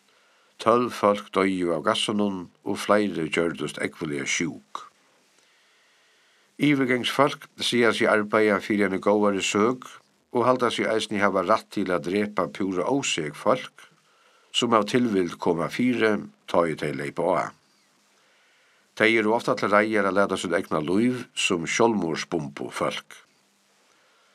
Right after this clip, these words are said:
Dømi um yvirgengsfelagsskapir í okkara tíð eru E T A, sum vil fría Baskaland frá Spania, katólska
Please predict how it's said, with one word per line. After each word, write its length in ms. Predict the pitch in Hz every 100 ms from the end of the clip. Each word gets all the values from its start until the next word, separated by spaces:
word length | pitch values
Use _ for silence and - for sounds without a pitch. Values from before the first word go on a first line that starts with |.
| _ _ _ _ -
Dømi 320 | 113 117 113 110
um 240 | 107 98
yvirgengsfelagsskapir 1040 | 110 107 104 92 - 101 95 - 98 92 95
í 80 | 90
okkara 320 | - 101 95
tíð 460 | - 113 113 104 90
eru 160 | 85 87
E 220 | 95 95
T 240 | - - 73
A, 300 | 85 101 123 127 _ _ _ _ -
sum 300 | - 92 85
vil 160 | 80
fría 460 | - 95 92 85 80
Baskaland 720 | 82 - - 101 90 92 87
frá 80 | -
Spania, 600 | 85 - 90 87 92 117 127 - _ _ _ _ _ _ _ _ _ -
katólska 840 | 107 101 113 104 101 - 101 87